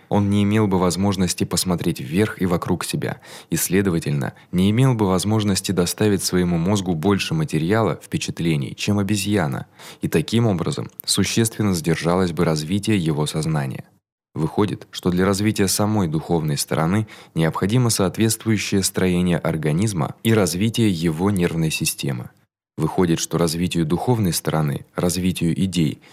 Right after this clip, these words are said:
предшествует развитие материальной стороны, развитие бытия. Ясно, что сначала изменяются внешние условия,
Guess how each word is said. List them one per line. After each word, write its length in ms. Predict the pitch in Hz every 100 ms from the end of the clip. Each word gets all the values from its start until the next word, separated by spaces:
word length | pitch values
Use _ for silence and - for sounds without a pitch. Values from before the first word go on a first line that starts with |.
| - -
предшествует 840 | 98 92 - 117 113 - 73 71
развитие 520 | 73 73 85 101 98
материальной 600 | 87 85 98 113 95 80
стороны, 520 | 73 85 78 73 - -
развитие 560 | - 90 85 90 80 82
бытия. 540 | 82 80 98 82 - - _ _ _ _ _ _
Ясно, 440 | - 87 90 - 76
что 180 | -
сначала 440 | 80 85 - 123 113
изменяются 760 | - 98 98 107 104 98 95
внешние 480 | 90 101 117 - 85
условия, 640 | 85 82 80 78 64 -